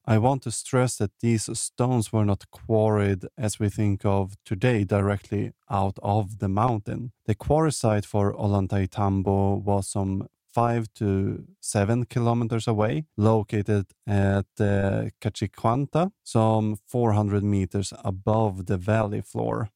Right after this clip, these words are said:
And this area is notorious for rock slides. And it seems as if the Inca used large boulders they found within the area. They then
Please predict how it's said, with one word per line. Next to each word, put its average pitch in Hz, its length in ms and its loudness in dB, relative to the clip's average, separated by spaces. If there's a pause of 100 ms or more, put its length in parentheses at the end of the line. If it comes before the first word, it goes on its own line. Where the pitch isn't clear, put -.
And 110 280 2
this 139 360 2
area 104 420 2
is 104 300 -4
notorious 120 1120 0
for 98 280 -2
rock 131 240 0
slides. 104 640 -6 (200)
And 120 80 2
it 120 80 2
seems 160 380 0
as 117 260 0
if 110 220 -8
the - 120 -10 (100)
Inca 127 440 2
used 101 440 2 (100)
large 104 420 2
boulders 113 720 0
they 98 160 -2 (160)
found 120 560 0
within 110 260 2
the 131 140 2
area. 107 440 -2 (120)
They 104 120 2
then 101 500 0